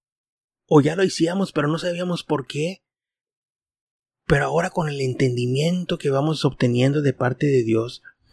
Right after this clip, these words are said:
nos vamos a ir moviendo hacia una manera perfecta y agradable al Señor. Y, y, y todo viene, hermanos, por, por el entendimiento que nosotros realmente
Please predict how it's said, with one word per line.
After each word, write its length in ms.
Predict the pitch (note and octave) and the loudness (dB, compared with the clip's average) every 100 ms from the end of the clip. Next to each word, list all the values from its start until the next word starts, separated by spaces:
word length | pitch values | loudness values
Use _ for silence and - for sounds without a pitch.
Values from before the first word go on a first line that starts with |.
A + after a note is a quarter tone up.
| _ - | _ -2
nos 200 | A#2 A2+ | 2 4
vamos 360 | A2 C3 D3 - | 4 2 0 -2
a 40 | |
ir 380 | C3+ D3 D3+ D3 - - | 2 4 2 -2 -10 -8
moviendo 800 | - B2 A2+ A#2 B2 C#3+ D3+ D#3 | 4 4 4 2 2 0 0 -2
hacia 240 | C#3 - | -2 0
una 180 | B2 C#3+ | 2 2
manera 500 | D3 B2 A#2+ C3+ D3 | 0 -2 -2 -4 -4
perfecta 760 | - B2 A2 G#2+ C3 B2+ - C#3+ | 0 0 0 0 4 4 4 0
y 100 | C3+ | 2
agradable 540 | B2 A2 G#2+ A2 A#2 | 2 0 0 0 0
al 60 | A#2+ | 0
Señor. 480 | - A2+ G2+ G#2+ - - - - - | 0 -2 0 -2 -4 -14 -14 -12 -4
Y, 280 | - A#2+ - | 2 4 4
y, 380 | - C3+ B2 A#2 - - - _ _ _ _ _ _ _ _ - - | 4 4 4 0 -10 -14 -16 _ _ _ _ _ _ _ _ -20 -8
y 140 | - | -4
todo 260 | B2 C#3 F#3+ | 0 4 4
viene, 260 | D#3+ D#3+ E3 | 4 4 4
hermanos, 320 | D3+ D3 E3 | 4 4 2
por, 360 | - C3 A#2+ | 2 2 2
por 240 | - B2 A#2 | 0 2 4
el 80 | A2+ | 2
entendimiento 880 | G#2+ - A2 A2 G#2+ A#2+ C3+ E3 | 0 0 2 2 2 2 2 0
que 80 | - | 0
nosotros 480 | A2 G2+ A#2 - A#2+ | 0 0 -2 -2 0
realmente 840 | B2 B2+ A#2 B2 D3+ D3+ - E3 | 2 2 0 -2 -2 -4 -8 -8